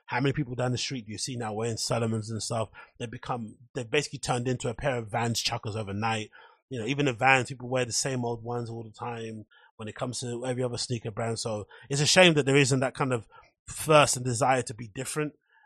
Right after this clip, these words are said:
And just because someone's wearing the other thing, you try and wear the opposite or try and push yourself to have more varied collection. 'Cause that's what I remember loving when I used to have boxes stacked up in my room of shoes. I used to love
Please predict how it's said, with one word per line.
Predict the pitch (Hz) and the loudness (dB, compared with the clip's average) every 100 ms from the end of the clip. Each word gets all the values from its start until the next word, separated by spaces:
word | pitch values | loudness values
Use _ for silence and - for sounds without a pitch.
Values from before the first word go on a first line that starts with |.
| - | -12
And | 110 | -10
just | 131 | -10
because | 135 - | -8 -4
someone's | 139 113 | -4 -2
wearing | 123 - | -2 -2
the | |
other | 123 | -2
thing, | 143 147 127 | -4 -4 -8
you | 117 | -10
try | - 127 | -6 -6
and | 120 | -4
wear | 113 | -6
the | |
opposite | 123 131 127 151 | -6 -6 -6 -6
or | - | -6
try | - 127 | -4 -6
and | - | -6
push | 143 - | -8 -8
yourself | - 143 | -4 -4
to | - | -4
have | 123 | -4
more | 123 123 | -2 -2
varied | 123 127 - | 0 -4 -4
collection. | 139 - | -8 -6
'Cause | 135 123 - - - | -6 -6 -8 -14 0
that's | 180 | 8
what | 208 | 10
I | |
remember | 180 175 151 | 10 8 6
loving | 147 151 143 127 | 8 8 6 2
when | 131 | 4
I | 139 | 6
used | 151 - | 6 2
to | |
have | 131 143 120 - - _ | 0 0 -2 -18 -20 _
boxes | 117 160 143 - - | 2 2 4 -4 -10
stacked | 135 - | -10 -8
up | 143 | -8
in | 135 | -6
my | 123 | -4
room | 135 127 | -4 -6
of | 117 | -10
shoes. | - 139 147 147 _ - - | -12 -10 -10 -12 _ -20 -2
I | 147 | 2
used | 170 | 2
to | 160 | 2
love | 143 151 156 131 - | 0 4 4 4 -8